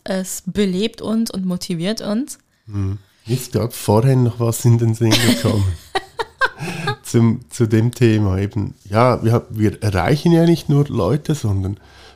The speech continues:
Speaker 2: wir haben ja eben auch Leute kennengelernt. Also neben Podcast Club eben zum Beispiel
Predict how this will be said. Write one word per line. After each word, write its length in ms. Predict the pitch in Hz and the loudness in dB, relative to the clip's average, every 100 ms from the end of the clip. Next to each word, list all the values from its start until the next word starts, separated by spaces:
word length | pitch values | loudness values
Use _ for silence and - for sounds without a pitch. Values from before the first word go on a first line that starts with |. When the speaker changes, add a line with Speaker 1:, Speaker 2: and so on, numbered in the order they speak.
| _ | _
Speaker 2:
wir 120 | - | -4
haben 240 | 104 104 | 0 0
ja 240 | 104 95 92 | 0 0 -2
eben 220 | 113 127 104 | 0 2 0
auch 240 | 95 - | -4 -6
Leute 340 | 101 101 101 | 0 2 0
kennengelernt. 500 | - 104 120 135 120 | -2 0 0 2 0
Also 160 | 98 95 | 0 0
neben 380 | 95 104 - 131 | 0 0 0 -2
Podcast 480 | - - - 123 - | -2 -6 -4 -6 -2
Club 240 | 120 117 | -4 -2
eben 220 | - 123 | -4 -2
zum 160 | 117 107 | -2 -4
Beispiel 580 | 101 110 120 - 123 120 | -2 -4 -4 -2 -2 -4